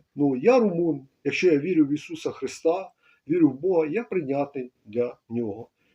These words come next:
Ви українець, якщо ви вірите в Бога Ісуса Христа, ви прийнятні для цього Бога. Якщо ви іудей, ви теж прийнятні для цього Бога. Якщо ви араб,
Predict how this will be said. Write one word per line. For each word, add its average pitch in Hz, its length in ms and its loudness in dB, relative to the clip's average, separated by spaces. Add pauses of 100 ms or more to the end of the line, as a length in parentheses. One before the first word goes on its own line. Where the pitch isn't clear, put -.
(100)
Ви 233 120 2
українець, 143 720 2
якщо 196 260 -2
ви 175 180 4
вірите 160 320 0
в 139 140 -2
Бога 170 280 2
Ісуса 147 360 -8
Христа, 170 460 -6
ви 156 180 -4
прийнятні 156 680 -6 (120)
для 123 280 -6 (100)
цього 147 320 -2
Бога. 110 340 -8 (100)
Якщо 240 280 -6
ви 254 160 0 (180)
іудей, 147 600 2
ви 123 120 -6
теж 196 280 -6
прийнятні 156 640 -4
для 117 120 -10
цього 131 340 -4
Бога. 107 400 -10 (400)
Якщо 208 300 0
ви 240 200 2 (120)
араб, 165 540 2